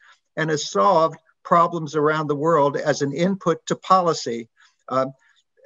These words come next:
now, the, uh, most recent iteration of this we called America in One Room, where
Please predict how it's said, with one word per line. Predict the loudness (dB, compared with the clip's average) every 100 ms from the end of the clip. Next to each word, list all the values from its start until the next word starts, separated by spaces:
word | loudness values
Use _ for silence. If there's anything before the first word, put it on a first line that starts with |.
| -12
now, | -2 0 0 -2 _ _ _ _ _ _ _
the, | -8 -4 -2 -4
uh, | -4 -2 -2 -6 -12 -20 -14 -4
most | 0 0 -2 -4
recent | -2 -2 0 -2 -2
iteration | -2 -2 2 0 0 -2 -6
of | -2
this | 0 0 -4 -8
we | -6
called | 0 0 0
America | -2 0 0 0 -2
in | 0
One | -2 0
Room, | 0 0 -2
where | 0 2 2 -2